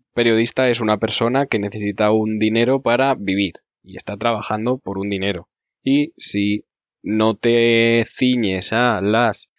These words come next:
normas de tu cadena o a la línea editorial de tu cadena, pues lo más seguro es que no trabajes, con lo cual al final creo que todos están, eh, en cierto modo un poco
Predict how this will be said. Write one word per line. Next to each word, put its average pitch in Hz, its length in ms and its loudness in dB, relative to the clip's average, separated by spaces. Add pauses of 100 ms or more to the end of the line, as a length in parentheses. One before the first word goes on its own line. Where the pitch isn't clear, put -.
(200)
normas 107 500 0
de 107 140 2
tu 104 180 -2
cadena 131 600 -2
o 90 200 0
a 90 60 -2
la 87 400 -2
línea 92 260 -2
editorial 95 400 0
de 98 100 0
tu 98 100 -4
cadena, 107 380 0
pues 98 180 -8
lo 90 80 -10
más 92 160 -8
seguro 107 260 0
es - 80 -4
que 98 100 -2
no 101 140 0
trabajes, 101 420 -2
con 101 140 -2
lo 95 100 0
cual 104 160 0
al 120 120 0
final 123 400 -2 (400)
creo 120 180 2
que 120 80 2
todos 113 280 0
están, 120 460 -2
eh, 101 280 0 (460)
en 87 120 -8
cierto 101 320 0
modo 104 160 2
un 101 100 -2
poco - 320 0